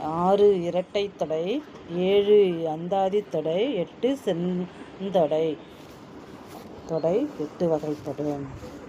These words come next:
மோனை எதுகை இயைபு. மோனை தொடர். தொடை, மோனை தொடைனா முதல் எழுத்து ஒன்றி வருவது தான் மோனை தொடர். நானா, உயிரை,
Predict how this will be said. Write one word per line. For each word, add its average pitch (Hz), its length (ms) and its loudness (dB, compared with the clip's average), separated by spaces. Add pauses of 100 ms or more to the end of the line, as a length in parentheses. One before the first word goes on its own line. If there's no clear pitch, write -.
(2250)
மோனை 226 360 2
எதுகை 175 440 0
இயைபு. 156 440 -2 (180)
மோனை 240 440 2 (100)
தொடர். 156 360 0 (2250)
தொடை, 185 260 4
மோனை 214 400 -2
தொடைனா 180 380 0
முதல் 190 260 0
எழுத்து 196 380 2
ஒன்றி 160 200 -4
வருவது 151 300 -2
தான் 185 180 -4
மோனை 165 260 -2
தொடர். 143 260 -6 (760)
நானா, 180 680 0 (540)
உயிரை, 208 580 4